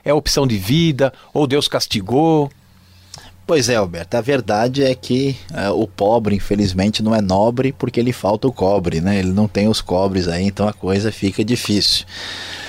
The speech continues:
Speaker 2: Mas a grande verdade é que a pobreza tem, é, várias causas. O problema sério da pobreza é a gente imaginar,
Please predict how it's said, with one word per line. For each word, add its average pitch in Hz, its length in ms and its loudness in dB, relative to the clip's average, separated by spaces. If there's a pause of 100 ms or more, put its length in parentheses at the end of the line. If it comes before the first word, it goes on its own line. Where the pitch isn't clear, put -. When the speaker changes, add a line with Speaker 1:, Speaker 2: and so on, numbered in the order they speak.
(480)
Speaker 2:
Mas 127 400 4
a 123 100 2
grande 143 640 2
verdade 90 960 0
é 98 480 0 (100)
que 113 480 0 (380)
a 156 80 -2
pobreza 117 720 0
tem, 123 500 2 (140)
é, 104 300 0
várias 98 1120 0
causas. - 840 -4
O 98 160 -8
problema 127 600 0
sério 104 280 2
da 90 140 -2
pobreza 104 580 0
é 107 40 4
a 104 80 2
gente 107 640 0 (100)
imaginar, 107 880 0